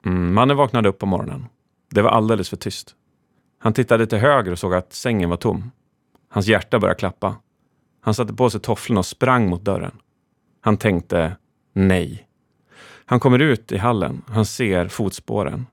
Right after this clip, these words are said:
Han skriker inombords. Han springer ner med tårar i ögonen. Han kommer till balkongen och han säger nej. Han tittar ut över balkongräcket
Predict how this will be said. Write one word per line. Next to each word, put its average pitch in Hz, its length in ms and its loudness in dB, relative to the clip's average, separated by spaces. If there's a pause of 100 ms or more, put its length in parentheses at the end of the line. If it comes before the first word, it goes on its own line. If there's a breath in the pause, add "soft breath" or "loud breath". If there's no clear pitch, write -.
(240)
Han 107 180 -2
skriker 110 840 -4
inombords. 92 720 -2 (440)
Han 113 140 2
springer 123 640 0
ner 101 220 0
med 87 140 -2
tårar 101 680 0
i 101 80 2
ögonen. 92 480 0 (540)
Han 110 140 0
kommer 120 260 2
till 104 100 -6
balkongen 98 540 0
och 87 40 2
han 90 80 0
säger 87 220 -4
nej. 90 440 -2 (680)
Han 107 160 0
tittar 113 280 0
ut 110 200 0
över 90 180 -2
balkongräcket 90 960 -2